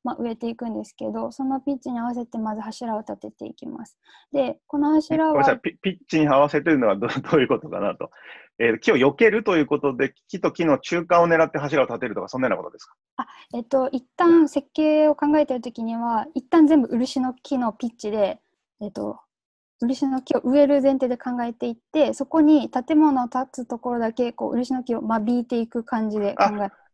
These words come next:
Speaker 2: 本来木が立つところに柱を立ててるんだと。
Speaker 1: そうですね。
Speaker 2: そんなことですか？あ、わかりました。
Speaker 1: はい。
Speaker 2: はい。そ-、それで、はい。ごめんなさい。
Speaker 1: それで、えっと、一応この、これ全部鉄骨で作る予定なんですけど、そこに、えっと、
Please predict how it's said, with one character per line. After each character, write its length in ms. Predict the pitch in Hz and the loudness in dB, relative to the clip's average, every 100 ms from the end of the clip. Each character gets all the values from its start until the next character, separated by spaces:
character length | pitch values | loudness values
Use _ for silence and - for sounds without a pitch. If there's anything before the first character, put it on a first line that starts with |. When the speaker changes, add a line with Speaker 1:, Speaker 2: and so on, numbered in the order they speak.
| - | 0
Speaker 2:
本 160 | 262 277 | 4 4
来 120 | 202 | 2
木 120 | 254 | 2
が 100 | 208 | 2
立 220 | 208 202 | 2 0
つ 20 | |
と 100 | 196 | 0
こ 120 | 160 185 | 0 0
ろ 80 | |
に 80 | 185 | -2
柱 300 | 139 151 170 | -4 0 2
を 20 | |
立 140 | 175 180 | 2 -2
て 80 | 143 | -2
て 80 | |
る 100 | 110 | -4
ん 40 | 95 | -2
だ 120 | 107 | -2
と。 260 | - - _ _ _ _ | -2 -10 _ _ _ _
Speaker 1:
そ 180 | 294 | -2
う 40 | 240 | 0
で 60 | |
す 20 | 117 | 0
ね。 0 | |
Speaker 2:
そ 60 | |
ん 20 | 233 | -2
な 40 | |
こ 0 | |
と 60 | - | -6
で 40 | |
す 40 | - | -10
か？ 160 | - - | -8 2
あ、 240 | 170 151 | 4 4
わ 40 | |
か 100 | 139 | 4
り 60 | 117 | 2
ま 120 | 101 | -2
し 20 | |
た。 80 | - | -12
Speaker 1:
は 60 | 113 | -6
い。 40 | |
Speaker 2:
は 80 | 123 | -6
い。 60 | - | -8
そ-、 120 | - - | -14 -8
そ 100 | 151 | -6
れ 80 | 123 | -4
で、 120 | 107 | -4
は 140 | 104 | -6
い。 120 | - _ | -8 _
ご 80 | 101 | -16
め 80 | 87 | -14
ん 20 | |
な 80 | 78 | -8
さ 100 | - | 0
い。 20 | |
Speaker 1:
そ 40 | |
れ 80 | 320 | 2
で、 220 | 320 320 277 | 4 2 -2
え 60 | |
っ 20 | |
と、 420 | 247 254 247 247 - | -4 -4 -4 -6 -8
一 180 | 262 294 | -4 -2
応 80 | 294 | -2
こ 160 | 302 | 2
の、 420 | 302 311 311 302 311 - _ _ _ - | 4 4 4 2 -2 -14 _ _ _ 0
こ 100 | 311 | 0
れ 100 | 302 - _ | 0 -8 _
全 140 | 262 254 | -2 0
部 80 | |
鉄 180 | 240 247 | -2 -4
骨 260 | 269 262 269 | -2 0 0
で 140 | 269 | 0
作 280 | 269 247 262 | -2 -4 -4
る 80 | 233 | -2
予 100 | 214 | -4
定 160 | 214 208 | -4 -6
な 160 | 208 | -6
ん 60 | 202 | -8
で 80 | 208 | -10
す 100 | - | -10
け 160 | 220 | -6
ど、 340 | 233 294 196 233 | 0 0 0 -8
そ 120 | - | -12
こ 160 | 254 285 | -4 0
に、 340 | 294 302 - 220 | 4 2 0 -10
え 40 | |
っ 20 | |
と、 360 | - 226 214 | -6 -4 -4